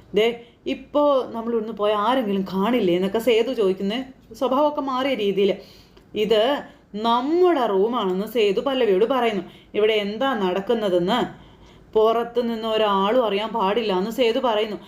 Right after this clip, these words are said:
അപ്പം, "സേതുവേട്ടൻ എന്താ ഇപ്പം ഇങ്ങനെയൊക്കെ സംസാരിക്കുന്നേ? ഇങ്ങനത്തെ ഒരു മുഖം ഞാനിതുവരെ കണ്ടിട്ടില്ലല്ലോ" എന്ന് പല്ലവി ഇങ്ങനെ പറയുമ്പോൾ, "ഓരോ സന്ദർഭങ്ങൾ വരുമ്പോഴല്ലേ പല്ലവി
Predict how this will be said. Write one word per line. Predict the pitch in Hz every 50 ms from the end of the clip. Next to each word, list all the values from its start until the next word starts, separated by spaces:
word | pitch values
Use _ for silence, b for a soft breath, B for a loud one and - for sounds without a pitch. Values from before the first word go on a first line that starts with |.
| B B B
അപ്പം, | B B 202 254
"സേതുവേട്ടൻ | 247 277 240 226 220 262 262 262 285 285 294
എന്താ | 302 294 320
ഇപ്പം | 311 320
ഇങ്ങനെയൊക്കെ | 269 247 240 269 294 302 302 330
സംസാരിക്കുന്നേ? | 320 311 294 269 277 277 277 277 269 285 262 277 294 285 B B B B B B
ഇങ്ങനത്തെ | B 262 254 269 277 285 285 285 320
ഒരു | 320
മുഖം | 311 311 311 302 320 330 311
ഞാനിതുവരെ | 311 302 302 302 302 311 311 330
കണ്ടിട്ടില്ലല്ലോ" | 330 320 277 262 240 277 - 311 294 294 285 277 285 330
എന്ന് | 320 269 262 233 254
പല്ലവി | 240 269 240 233 226 233 240 277
ഇങ്ങനെ | 254 247 240 240 240
പറയുമ്പോൾ, | 240 214 208 220 240 233 208 208 240 - B B B B B B 202 214 254 294 254 - - B B B B B B B -
"ഓരോ | - 233 220 208 202 202 196 208 220 233
സന്ദർഭങ്ങൾ | 247 247 262 233 214 214 226 226 220 240 240 240 254 262
വരുമ്പോഴല്ലേ | 277 277 262 262 262 262 294 294 294 311 311
പല്ലവി | 302 285 269 269 269 269 294 269